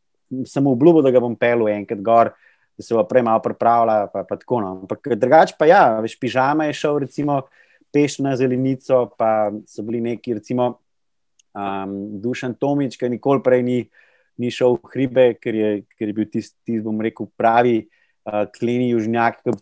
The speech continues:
a, mi pa ne hodimo, ampak je šel, zato ker je gor nastopal. In, in tako naprej, no. Pa Lucija Čirović je šla ene parkrat, pa par komikov je šlo zelo velikokrat,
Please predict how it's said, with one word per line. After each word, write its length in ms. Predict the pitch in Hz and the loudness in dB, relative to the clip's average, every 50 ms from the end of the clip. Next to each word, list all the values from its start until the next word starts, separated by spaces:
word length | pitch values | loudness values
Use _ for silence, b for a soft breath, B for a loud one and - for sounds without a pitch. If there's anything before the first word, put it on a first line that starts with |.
| _ _ 107 | _ _ -10
a, 280 | 104 104 101 104 95 90 | -6 -6 -6 -6 -8 -8
mi 160 | 101 104 104 | -8 -8 -6
pa 140 | - 107 107 | -6 -8 -10
ne 80 | 98 | -8
hodimo, 260 | - 127 135 139 135 | -6 -6 -4 -4 -4
ampak 240 | 127 113 120 - - | -6 -8 -10 -12 -12
je 80 | 110 - | -14 -6
šel, 240 | - 143 143 135 127 | 0 0 2 2 2
zato 220 | 110 - - 120 | -2 -4 -6 -6
ker 160 | - 127 123 117 | -4 -2 -2 -2
je 80 | 110 | 0
gor 160 | 117 117 120 | 0 0 0
nastopal. 540 | 123 117 - _ 127 123 120 - 123 113 - b b b b b b _ | -2 -6 -4 _ -4 -2 0 2 0 0 0 b b b b b b _
In, 200 | - 196 202 208 - _ | 2 2 2 2 0 _
in 180 | 202 196 190 | -2 -2 -2
tako 160 | - 202 190 185 | 0 2 2 2
naprej, 240 | - - 190 185 160 | 2 4 2 2 4
no. 140 | 139 127 110 | 2 -2 0
Pa 140 | - 131 135 | 2 2 2
Lucija 240 | 139 - - 160 160 | 2 0 2 2 0
Čirović 380 | 139 - 170 156 156 151 - 147 | 2 0 0 2 2 0 0 -4
je 60 | 135 | -6
šla 160 | - 151 151 147 143 | -2 0 0 0 0
ene 160 | 139 131 123 | 0 -2 -4
parkrat, 680 | - - 131 131 139 135 131 - - 131 131 127 120 - _ | -2 2 4 4 4 4 2 -2 0 2 2 2 2 -2 _
pa 440 | _ - 110 104 101 101 98 95 95 92 107 - _ _ | _ -10 -8 -6 -4 -4 -4 -4 -6 -8 -12 -18 _ _
par 180 | - 147 147 | 0 0 0
komikov 320 | 143 - 180 170 160 - 160 | 2 -2 -2 -2 0 0 0
je 80 | 139 | -2
šlo 160 | - - 147 139 | 0 0 -2 -2
zelo 220 | 120 127 143 131 | 2 2 2 2
velikokrat, 560 | 135 131 123 135 139 - - 123 117 113 - | 2 0 -2 -4 -6 -6 -4 -4 -4 -4 -6